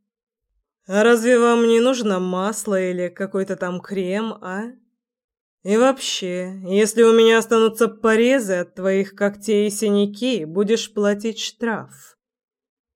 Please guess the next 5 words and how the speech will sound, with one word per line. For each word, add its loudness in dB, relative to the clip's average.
Грант 4
очень 2
старался 2
быть -6
серьезным -2